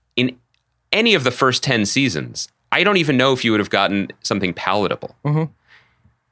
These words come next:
Speaker 1: Byron would have done probably this well, if not better, in previous seasons because of his classical training and his, the way his mind works in the kitchen, as we've seen, is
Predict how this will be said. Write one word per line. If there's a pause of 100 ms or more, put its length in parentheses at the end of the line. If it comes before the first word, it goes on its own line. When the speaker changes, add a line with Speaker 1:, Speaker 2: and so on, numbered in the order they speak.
(320)
Speaker 1:
Byron (400)
would
have (180)
done
probably
this
well,
if
not
better,
in
previous
seasons
because
of
his
classical
training (200)
and
his, (600)
the
way
his (320)
mind
works
in
the
kitchen,
as
we've
seen,
is